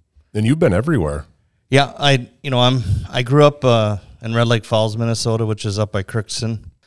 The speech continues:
Speaker 2: My family still farms up there. They have a retail feed store also. And I went to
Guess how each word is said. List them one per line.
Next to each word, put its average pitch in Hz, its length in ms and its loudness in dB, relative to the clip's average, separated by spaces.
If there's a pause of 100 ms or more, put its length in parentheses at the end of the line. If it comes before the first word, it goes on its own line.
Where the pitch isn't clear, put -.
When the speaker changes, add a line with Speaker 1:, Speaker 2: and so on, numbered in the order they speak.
(140)
Speaker 2:
My 127 100 -2
family 117 360 -2
still 120 240 -4
farms 104 380 -4
up 107 140 -8
there. 104 340 -6 (220)
They 104 180 -10
have 101 160 -6
a 98 120 -6
retail 98 380 -8
feed 104 280 -10
store 95 320 -8
also. 101 420 -8 (440)
And 104 340 -10 (180)
I 127 80 -6
went 113 220 -4
to 101 360 -4